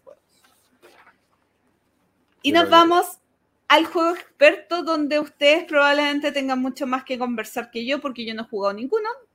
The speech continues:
Speaker 1: Y en esta categoría había una curiosidad, porque los tres juegos fueron editados en español,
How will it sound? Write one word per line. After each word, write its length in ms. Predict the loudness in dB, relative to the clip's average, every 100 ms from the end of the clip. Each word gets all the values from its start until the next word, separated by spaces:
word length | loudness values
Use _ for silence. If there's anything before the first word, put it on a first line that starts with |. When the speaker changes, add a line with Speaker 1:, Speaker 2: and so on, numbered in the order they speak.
| _ _ _ _ _
Speaker 1:
Y 100 | -8 -8 -10 _ _
en 160 | -4 -4
esta 200 | -4 -4
categoría 640 | -2 0 -2 -6 -8 -8 -6 -4
había 300 | -2 0 -2
una 220 | -2 -4
curiosidad, 460 | -4 -8 -2 -2 -2 -4 _ _ _ _ _ _ _
porque 380 | -4 -2 -2 -2
los 280 | -2 -4
tres 200 | -6 -6
juegos 440 | -4 -4 -4 -4 -6
fueron 280 | -6 -6 -2
editados 760 | -2 -2 2 2 2 -2 -12 _
en 100 | -8 -8
español, 580 | -4 -4 -2 -2 -2 -6